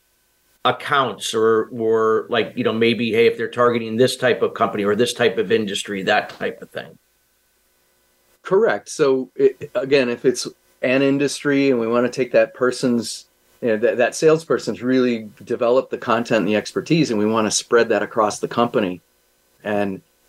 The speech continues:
Speaker 2: you know, we bring them in to work on just that. Um, and they have things they're responsible for, like, uh, make changes to the deck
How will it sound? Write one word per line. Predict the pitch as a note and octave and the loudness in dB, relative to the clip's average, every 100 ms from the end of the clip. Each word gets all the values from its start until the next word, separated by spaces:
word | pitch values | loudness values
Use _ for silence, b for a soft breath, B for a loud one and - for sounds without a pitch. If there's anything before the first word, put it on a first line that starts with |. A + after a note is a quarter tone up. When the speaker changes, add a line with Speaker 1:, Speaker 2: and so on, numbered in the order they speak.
| - | -4
Speaker 2:
you | |
know, | G#2 | 0
we | G2+ A#2 | 0 0
bring | C3 B2+ B2 | 2 2 2
them | A2 A2 | 0 0
in | B2 B2 | 0 0
to | A#2+ A2+ | -2 0
work | G#2+ G#2 - | 2 2 0
on | G#2 G2+ | 0 0
just | F2+ A#2+ G#2+ - - | 2 2 2 0 -2
that. | G#2 F#2+ F2+ - _ - | 0 0 -2 -10 _ -14
Um, | F#2+ F2+ F#2 F#2 F2+ - b b _ | -6 -4 -4 -8 -12 -18 b b _
and | A#2 G#2+ G#2 b b b _ _ _ | 0 0 0 b b b _ _ _
they | C#3 - B2 B2 C3 | -10 -10 -2 2 2
have | C3 B2 | 2 -4
things | - C3 B2+ A#2 | -2 0 0 2
they're | A#2 | 2
responsible | A#2 A#2+ - B2 C3+ A#2+ F#2+ E2 | 2 -2 0 0 0 -2 -4 0
for, | - G#2 | 2 2
like, | G2+ - _ _ - _ - | -2 -6 _ _ -20 _ -10
uh, | F#2 G2+ - - - | -8 -8 -12 -18 -4
make | B2 A#2+ | 0 0
changes | - C3+ C3 B2 - | 0 -2 0 -2 -6
to | A#2+ | -2
the | A2+ | -2
deck | G#2+ A#2 A2+ - | 2 2 0 -6